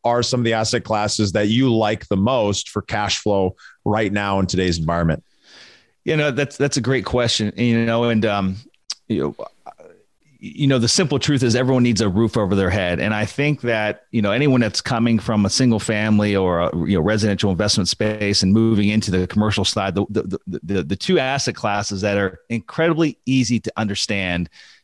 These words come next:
Speaker 2: is multifamily and mobile home parks. They're both, they're both multifamily investments. Just one
Speaker 1: Mm-hmm.
Speaker 2: looks slightly different than the other one, right? Uh, but, but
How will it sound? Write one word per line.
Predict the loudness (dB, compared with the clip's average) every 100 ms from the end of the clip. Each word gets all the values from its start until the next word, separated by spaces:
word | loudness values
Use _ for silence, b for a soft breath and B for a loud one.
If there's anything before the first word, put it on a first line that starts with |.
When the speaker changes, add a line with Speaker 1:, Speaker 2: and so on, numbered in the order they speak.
| _
Speaker 2:
is | -4
multifamily | 0 0 0 -2 0 0 2 2 0 -2 -6 -6
and | -2
mobile | 0 0
home | 0 0
parks. | 0 -2 0
They're | -2
both, | 0 -2 -2
they're | -2 0
both | 0 0
multifamily | 0 0 0 -2 -2 -2 0 0
investments. | 0 0 -2 -2 -2 -2
Just | -6 -2
one | 0 2 0
Speaker 1:
Mm-hmm. | 0 0 0 -2
Speaker 2:
looks | -2 0
slightly | 0 0 2 2
different | 0 -2 -2
than | 0
the | 0
other | 0 0
one, | -2 -2
right? | -2 -2 -4 B B B B
Uh, | -4
but, | -2 -4 -4
but | -4 -4